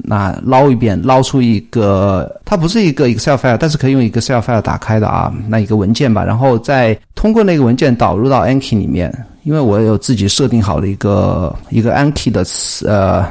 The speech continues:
不知道叫词库还是叫什么，我就可以自动导入吧，就是单词对应单词，音标对应音标，然后解释对应解释。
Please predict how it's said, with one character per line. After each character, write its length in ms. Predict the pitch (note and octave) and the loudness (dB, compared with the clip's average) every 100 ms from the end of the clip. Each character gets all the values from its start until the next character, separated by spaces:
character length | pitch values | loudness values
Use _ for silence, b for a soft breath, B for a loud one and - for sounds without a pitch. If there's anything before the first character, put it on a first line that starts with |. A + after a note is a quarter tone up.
| - | -6
不 60 | A#2+ | -4
知 80 | C3+ | -2
道 120 | B2+ | 0
叫 160 | A2+ A2+ | 0 -2
词 220 | - G2+ | -2 -2
库 160 | - | -2
还 100 | A#2 | 0
是 60 | F#2+ | 0
叫 80 | F#2+ | -2
什 120 | - | -4
么， 80 | - - - | -10 -12 -6
我 100 | A#3+ | -2
就 100 | G3 | 0
可 120 | F#3 | 2
以 40 | |
自 120 | F#3 | 0
动 120 | G#3+ F#3+ | 0 2
导 200 | G#2 A2 | 2 2
入 120 | A#2 | 2
吧， 160 | G2+ | 0
就 160 | G#2 A2+ | -2 -4
是 320 | - A2 F#2+ - | -2 -2 -2 0
单 140 | E3+ | 0
词 120 | D#3 | 2
对 140 | B2+ D3+ | 2 4
应 80 | B2+ | 4
单 160 | D3 | 4
词， 220 | C#3 G#2+ A2+ | 2 2 2
音 80 | |
标 140 | C3 C3 | 2 2
对 140 | B2+ | 2
应 120 | G#2 | 2
音 80 | G#2+ | 2
标， 160 | A2+ G#2+ | 2 2
然 80 | F#2+ | 2
后 60 | |
解 160 | G#2+ - | 0 -2
释 140 | - | -6
对 120 | - G2+ | -2 0
应 140 | G2 | -2
解 160 | - - | -4 -4
释。 240 | - - | -4 -6